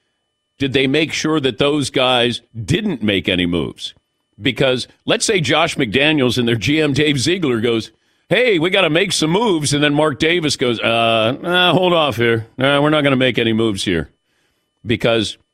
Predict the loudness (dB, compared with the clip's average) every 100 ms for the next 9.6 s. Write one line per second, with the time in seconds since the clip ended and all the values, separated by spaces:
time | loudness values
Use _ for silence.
0 | _ -2 0 2 2 2 2 2 2 2
1 | 2 0 -4 _ _ _ _ _ _ _
2 | _ _ _ -10 -6 -4 -6 -4 -4 -2
3 | 0 0 -2 -6 -4 0 0 0 0 2
4 | 2 2 0 -2 0 0 0 0 0 0
5 | -2 0 0 2 0 -2 0 0 0 -2
6 | 0 0 -2 -6 -2 0 2 2 0 0
7 | 2 0 0 -2 0 -2 -4 -12 _ _
8 | _ _ -20 -12 -2 0 2 2 0 -2
9 | _ _ _ -4 -4